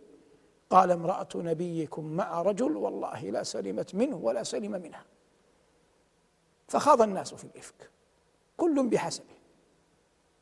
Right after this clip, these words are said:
شهر والنبي صلى الله عليه وسلم لا ينزل عليه شيء حتى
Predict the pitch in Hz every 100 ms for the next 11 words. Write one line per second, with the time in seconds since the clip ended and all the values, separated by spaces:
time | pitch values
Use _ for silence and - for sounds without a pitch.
0 | _ _ _ - 233 226 240 - - -
1 | _ - 175 175 180 175 - 165 165 170
2 | 151 160 165 165 170 208 262 269 277 285
3 | 175 170 156 147 143 143 - - _ _
4 | _ _ _ _ _ _ _ _ _ -
5 | 208 - - 202 196